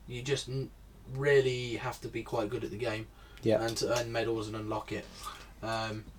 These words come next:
Speaker 1: it's a nice little throwback to how arcades used to look. Um,
Speaker 2: Awful. But then
Speaker 1: yeah,
Speaker 2: again,
Speaker 1: it's
Speaker 2: I mean,
Speaker 1: a word.
Speaker 2: gameplay-wise, this is actually pretty decent.
Speaker 1: Yeah, um, the
Speaker 2: It's
Speaker 1: only
Speaker 2: just,
Speaker 1: problem I've
Speaker 2: uh,
Speaker 1: got is that the, uh, the, the, uh,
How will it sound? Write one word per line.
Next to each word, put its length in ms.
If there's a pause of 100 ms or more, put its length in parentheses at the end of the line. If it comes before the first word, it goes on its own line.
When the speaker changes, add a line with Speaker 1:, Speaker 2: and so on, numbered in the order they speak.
(100)
Speaker 1:
it's 140
a 60
nice 220
little 160
throwback 560
to 360 (200)
how 240
arcades 640
used 220
to 80
look. 320 (640)
Um, 80
Speaker 2:
Awful. 520 (640)
But 120
then 80
Speaker 1:
yeah, 60
Speaker 2:
again, 200
Speaker 1:
it's 60
Speaker 2:
I 60
mean, 160
Speaker 1:
a 60
word. 120
Speaker 2:
gameplay-wise, 600
this 180
is 120
actually 300
pretty 340
decent. 400 (160)
Speaker 1:
Yeah, 280
um, 520
the 120
Speaker 2:
It's 20
Speaker 1:
only 80
Speaker 2:
just, 120
Speaker 1:
problem 280
I've 80
Speaker 2:
uh, 20
Speaker 1:
got 160
is 140
that 120
the, 160
uh, 220 (100)
the, 260 (760)
the, 260
uh, 140